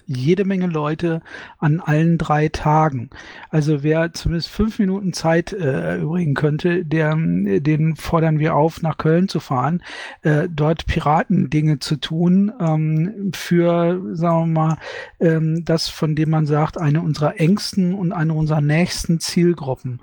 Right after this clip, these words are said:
Ähm, Sam-, äh, Freitag, Samstag um Sonntag, ich glaube Samstag und Sonntag, glaube ich, den ganzen Tag, ich weiß nicht genau, wann die anfangen. Das kann aber, äh, der Piraten-Account, äh, Piraten Köln sicherlich problemlos sagen. Ich weiß nicht, ob der, äh, Gamescom, äh, ob die Leute auch einen, äh,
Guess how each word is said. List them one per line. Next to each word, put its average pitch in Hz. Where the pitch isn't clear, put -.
Ähm, 160
Sam-, 170
äh, 180
Freitag, 208
Samstag 180
um 165
Sonntag, 180
ich 165
glaube 156
Samstag 165
und 160
Sonntag, 165
glaube 156
ich, -
den 151
ganzen 151
Tag, 165
ich -
weiß 160
nicht 156
genau, 143
wann 135
die 147
anfangen. 185
Das 156
kann 175
aber, 156
äh, 151
der 156
Piraten-Account, 151
äh, 156
Piraten 139
Köln 185
sicherlich 202
problemlos 185
sagen. 170
Ich -
weiß 160
nicht, 165
ob -
der, 147
äh, 147
Gamescom, 156
äh, 156
ob 147
die 160
Leute 151
auch 151
einen, 190
äh, 180